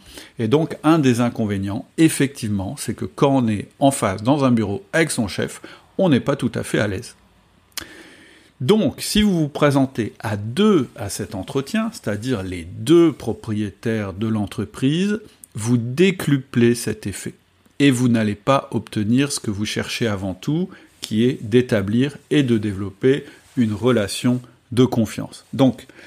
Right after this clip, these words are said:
faire des entretiens, ou plutôt des un à un, à deux, euh, dirigeants avec un collaborateur, je le déconseille formellement. Il y a juste un cas où éventuellement on peut le faire, mais dans ce cas-là, c'est pas un à un,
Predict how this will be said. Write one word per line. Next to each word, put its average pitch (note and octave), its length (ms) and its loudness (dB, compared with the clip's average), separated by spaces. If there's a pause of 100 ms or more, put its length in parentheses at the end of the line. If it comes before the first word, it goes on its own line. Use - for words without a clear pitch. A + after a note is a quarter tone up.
(120)
faire B2+ 540 2 (100)
des A2+ 280 0
entretiens, B2+ 680 0 (800)
ou C#3 80 2
plutôt A#2 400 0
des G#2 240 -4
un C#3 220 4
à C3 40 4
un, A2+ 300 0 (560)
à C#3+ 120 6
deux, B2 440 4 (440)
euh, G2+ 140 -4
dirigeants A2+ 720 0 (200)
avec A#2+ 600 2 (140)
un C#3 100 4
collaborateur, A#2+ 1040 0
je A#2 100 -8
le G2 80 -6
déconseille A#2 500 -4
formellement. B2 840 0 (380)
Il B2 80 2
y - 20 4
a G#2+ 140 0
juste F#3+ 580 0
un D#3 140 4
cas C3 580 0
où A#2+ 300 2
éventuellement C3 1040 4
on F2+ 40 -2
peut A#2+ 160 2
le A#2 60 6
faire, A#2 400 0
mais G#2 140 0
dans F#2+ 160 -4
ce - 80 -6
cas-là, A2+ 180 2
c'est G#2 160 -4
pas A#2+ 160 2
un A2+ 240 2
à F#2 40 0
un, C3 280 0